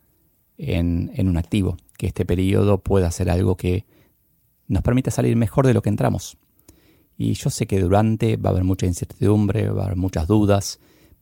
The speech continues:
pero siempre me acuerdo, de hecho me lo recordó mi pareja hace unos días en Instagram, esto también pasará.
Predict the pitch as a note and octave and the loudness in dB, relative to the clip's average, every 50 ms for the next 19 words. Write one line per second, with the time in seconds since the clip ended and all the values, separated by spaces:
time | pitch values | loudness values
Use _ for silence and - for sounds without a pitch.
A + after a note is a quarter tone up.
0 | _ _ - G#2 G2 G2 G2 F#2+ G2 G2 G2 A2+ - _ _ _ _ - - - | _ _ -2 0 2 4 4 4 4 2 2 -2 -6 _ _ _ _ -12 -6 -4
1 | C3+ A#2 F#2+ F2+ F#2 - - G2 G2 G2 G#2 G#2 - - - - - - G#2+ G#2 | -2 0 0 0 -2 0 0 0 0 0 -2 -2 -4 -2 -4 -6 -6 -4 -4 -6
2 | G2 - _ _ - G2+ F#2+ E2+ - - G2 F#2+ F#2+ F#2+ F2+ F2+ F2+ - F#2 E2 | -6 -6 _ _ -6 -4 -2 -2 -2 -4 -2 0 0 2 2 2 0 0 0 -2
3 | F2 E2 - G2+ G2 - - G2 G2 A2 - _ _ _ - F#2+ E2+ D#2 E2 F2+ | -2 -2 -4 -6 -8 -6 -6 -8 -8 -8 -12 _ _ _ -4 -2 -2 0 0 0
4 | F2+ F#2 F#2+ - - F#2 F#2 F2+ F2 - F#2 F2 F2+ F2+ F2+ F#2+ G2+ - - _ | 0 0 -2 -2 -2 -2 -2 -2 -2 -2 -2 0 0 0 0 0 -2 -6 -8 _
5 | _ - - _ _ _ _ _ _ - _ _ _ _ _ _ _ _ - G#2 | _ -20 -20 _ _ _ _ _ _ -20 _ _ _ _ _ _ _ _ -2 0
6 | F2+ - - - - F2+ E2+ F2 F2 F2 - E2 - - - F#2 D#2+ | 0 0 -2 -2 0 0 2 2 2 0 0 -4 -6 -4 -4 -4 -4